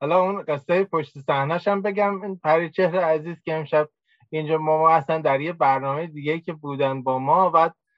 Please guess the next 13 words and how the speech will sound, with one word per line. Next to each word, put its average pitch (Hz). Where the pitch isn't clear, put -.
گفتن 165
اگه 165
یه 170
موقعی 160
شما، 147
اه، 131
شب 156
رهی 147
معیری 139
داشتید 139
منو 185
خبر 156
کنید. 120